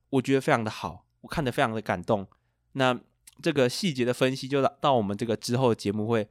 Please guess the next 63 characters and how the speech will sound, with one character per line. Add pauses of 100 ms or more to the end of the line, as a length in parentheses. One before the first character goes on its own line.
再
跟
大
家
分
享。 (400)
但
是
说 (240)
我
看
完
武
崎
生
这
个， (200)
我
觉
得 (200)
看，
看
完
M
V，
我
觉
得
歌
又
更
好
听
了， (120)
然
后
整
个
画
面
呢，
我
觉
得
都
非
常
赞。 (680)
但
是
呢，
又
看
到
这
个，
晚
上
又
看
到
这
个